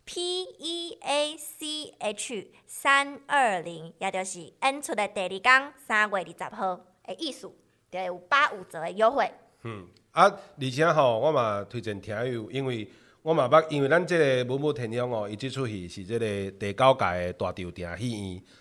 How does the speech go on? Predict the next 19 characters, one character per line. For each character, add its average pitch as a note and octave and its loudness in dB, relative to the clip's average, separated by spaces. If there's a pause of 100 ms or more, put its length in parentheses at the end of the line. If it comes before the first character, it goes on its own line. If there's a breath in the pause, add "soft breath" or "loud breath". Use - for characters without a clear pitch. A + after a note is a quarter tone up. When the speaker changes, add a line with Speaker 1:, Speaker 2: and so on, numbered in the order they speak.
(120 soft breath)
Speaker 2:
这 B2+ -2
个 A#2+ 4
青 A2 -2
年 F#2 -4
戏 B2 -2
剧 G2+ -6 (200 soft breath)
艺 G#2 -2
术 G2 -4
节 G#2 0 (260 soft breath)
吼， G2+ -6
其 A#2 -6
中 B2+ 6
的 A#2 6
一 F2+ -4
个 F2+ -4
节 A#2 0
目 G2 -2
嘛 D#2+ -10
吼。 E2 -8